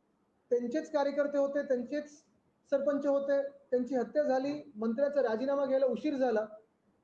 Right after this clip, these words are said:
आणि ते प्रकरण अजूनही तसंच आहे, न्याय त्या परिवाराला अजून मिळालेला नाहीये. पण ही जी घटना आहे, एका महिलेचा मृत्यू, प्रेग्नंट महिला होती, गरोदर महिला होती, दोन बालकं तिच्या पोटात,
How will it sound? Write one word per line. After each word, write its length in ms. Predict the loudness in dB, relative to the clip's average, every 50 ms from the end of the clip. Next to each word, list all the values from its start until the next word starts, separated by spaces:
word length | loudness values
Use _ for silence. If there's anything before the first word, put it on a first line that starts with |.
| _ -4
आणि 160 | -2 -2 -2
ते 140 | -2 -2 -2
प्रकरण 400 | 0 0 0 2 2 0 0 2
अजूनही 300 | 0 0 0 -2 -2 0
तसंच 300 | -2 0 0 0 0 0
आहे, 280 | 0 0 0 -2 -4 -6 -12 _ _
न्याय 360 | -10 -6 -2 0 0 0 0 0
त्या 140 | 0 0
परिवाराला 480 | 0 2 2 2 2 2 2 2 2 0
अजून 180 | 0 0 0 0
मिळालेला 380 | 0 0 0 0 -2 -4 -6
नाहीये. 280 | -8 -12 -14 -16 -20 -20 _ _ _ _ _ _ _ _ _ _ _ _ _ _ _ -20 -20 _ _ _ _ _ _ _ _ _ _ _ -2
पण 120 | 0 0
ही 200 | 2 2 2 2
जी 100 | 2 2
घटना 360 | 2 0 0 0 -2 -2 -2
आहे, 220 | -2 -2 -2 -4 -6 -8 -12 _ _ _ _ _ _ _ _ -6
एका 200 | -2 0 0 0
महिलेचा 440 | 2 2 2 0 0 -2 -2 -2 0
मृत्यू, 380 | 0 0 -2 -2 -2 -4 -4 -4 -6 -10 _ _ _ _ _ _ _ _ _ _ _ _ _ _ _ _ _ _ _ _ _ _ _ -2
प्रेग्नंट 400 | -2 0 0 0 0 0 0 0
महिला 260 | 2 2 2 2 0
होती, 200 | 0 -2 -2 0
गरोदर 320 | 0 2 2 2 0 0
महिला 220 | 2 2 2 2 0
होती, 240 | 0 -2 -4 -6 -10 -12 -14 _ _ _ _ _ _ _ _ _ _ _ _ _ _ _ _ _
दोन 440 | -2 0 0 2 0 0 -4 -6 -8 -12 -6 -2
बालकं 380 | -2 0 0 0 0 0 0 0 -2
तिच्या 200 | -4 -2 -2 0
पोटात, 320 | 0 0 0 0 -2 -2